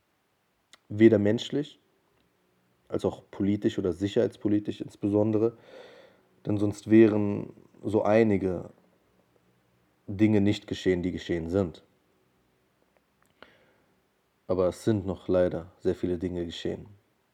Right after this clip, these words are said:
auf die Christchurch eigentlich schon der Hinweis sein müsste, dass es geschehen wird. Grundsätzlich stehen wir vor der Frage, und das ist ein Thema, glaube ich, für eine andere Folge,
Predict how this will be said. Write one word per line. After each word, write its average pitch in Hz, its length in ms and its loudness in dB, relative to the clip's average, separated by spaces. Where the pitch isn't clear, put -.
auf 98 200 -8
die 101 140 -6
Christchurch 98 640 0
eigentlich 90 200 -6
schon 98 140 -2
der 90 80 -2
Hinweis 110 460 2
sein 98 340 -2
müsste, 107 460 -6
dass 87 160 -8
es - 100 -14
geschehen 82 380 -8
wird. - 260 -12
Grundsätzlich 131 680 4
stehen 95 200 -2
wir 82 80 -6
vor 92 140 -4
der 87 80 -8
Frage, 90 480 -2
und 92 240 -8
das 90 100 -8
ist - 80 -12
ein 92 140 -4
Thema, 95 260 -2
glaube 87 220 -4
ich, - 80 -20
für 90 120 -4
eine 90 120 -2
andere 92 260 -2
Folge, 87 460 -4